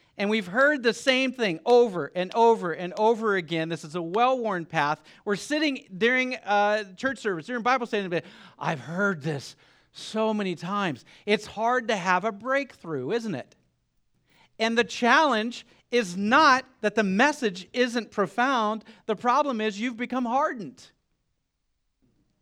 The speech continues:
What do you do when you're just beginning to become exposed to something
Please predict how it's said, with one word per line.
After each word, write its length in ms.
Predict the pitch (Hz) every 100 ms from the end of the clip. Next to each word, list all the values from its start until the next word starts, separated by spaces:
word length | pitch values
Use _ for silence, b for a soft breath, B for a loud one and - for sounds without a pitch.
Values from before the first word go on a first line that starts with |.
| _ _ _ _ _
What 220 | 180 277
do 60 | 294
you 180 | 302
do 540 | 240 285 320 247 254 262 b b b
when 420 | 202 247 254 240 _ _ _ _ _
you're 180 | 185 285
just 460 | 226 285 294 - - _ _ _ _ _ _ _ _
beginning 520 | 185 285 220 311 339 302
to 100 | 240
become 460 | 185 - 175 139 -
exposed 560 | 165 - 175 147 139
to 80 | -
something 480 | - 139 135 170